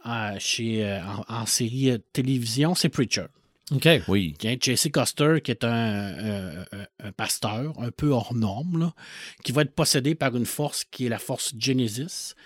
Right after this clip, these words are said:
Speaker 1: Alors, la force Genesis, c'est un enfant illégitime entre un ange et un démon, qui est considéré comme la plus grande force puissante dans cet univers-là. Et il va posséder Jesse, qui va avoir la voix de Dieu.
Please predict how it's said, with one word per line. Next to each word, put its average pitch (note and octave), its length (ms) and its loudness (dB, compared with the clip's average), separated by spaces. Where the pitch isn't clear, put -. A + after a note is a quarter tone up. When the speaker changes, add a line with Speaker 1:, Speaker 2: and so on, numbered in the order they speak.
Speaker 1:
Alors, G#2 180 -2
la A#2 80 -2
force C#3+ 240 0
Genesis, B2+ 400 0
c'est - 240 -4
un A#2 220 4
enfant C3 680 2
illégitime D3+ 640 0
entre B2 220 -4
un B2 140 0
ange C3 240 2
et A#2+ 80 0
un A#2 80 2
démon, A2 400 0
qui C3 100 -2
est - 20 0
considéré C3+ 420 4
comme C#3 200 4
la C3 80 2
plus - 160 -8
grande D3 600 2
force - 680 0
puissante D3 500 2
dans C3 120 2
cet - 160 -10
univers-là. B2 520 0
Et G3+ 420 8
il D3+ 140 0
va C#3+ 160 4
posséder D3 520 0
Jesse, - 400 -2
qui - 120 -6
va C3 100 0
avoir C3+ 220 4
la B2+ 140 4
voix B2 240 4
de B2+ 100 6
Dieu. G#2 300 -2